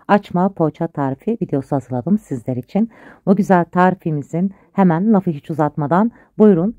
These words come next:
yapım aşamasına geçelim. Poğaçamızın hamuru için ilk önce yoğurma kasesine bir su bardağı ılık sütümü ekliyorum.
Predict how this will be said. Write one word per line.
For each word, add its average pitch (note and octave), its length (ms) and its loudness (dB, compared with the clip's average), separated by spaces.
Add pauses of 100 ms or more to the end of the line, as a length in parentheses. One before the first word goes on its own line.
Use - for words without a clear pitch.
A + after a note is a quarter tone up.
(140)
yapım E3 260 0
aşamasına D#3 540 -2
geçelim. D#3 480 -2 (1400)
Poğaçamızın A#3+ 680 6
hamuru F3+ 300 2
için G#3 280 -2
ilk - 260 -4
önce D3+ 240 -6
yoğurma F#3+ 400 2
kasesine F#3 720 0
bir G3 140 4
su D#3 220 -8
bardağı D3 480 -2
ılık F3 180 -4
sütümü D3+ 340 -6
ekliyorum. F#3 500 0